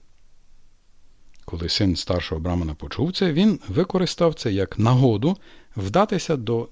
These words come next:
демагогічних хитрощів. З великим нахабством він став перед зібранням і сказав: «Мандруючи різними святими місцями, мій батько носив із собою багато грошей.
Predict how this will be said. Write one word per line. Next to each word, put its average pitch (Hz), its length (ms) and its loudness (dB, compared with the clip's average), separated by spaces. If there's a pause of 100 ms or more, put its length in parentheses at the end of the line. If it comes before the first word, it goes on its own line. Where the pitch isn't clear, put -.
(180)
демагогічних 104 1200 -2
хитрощів. - 720 -8 (460)
З 85 120 -8
великим 90 300 -2
нахабством 190 640 0 (400)
він 101 260 -2 (100)
став 139 420 0
перед 85 320 -8
зібранням 147 640 2
і 117 140 -2
сказав: 80 440 -6 (2000)
«Мандруючи 247 800 6
різними 240 500 6
святими 233 340 2
місцями, 208 580 2
мій 196 200 4
батько 220 460 2
носив 220 380 2
із 214 120 0
собою 220 340 2
багато 240 560 4
грошей. 226 480 2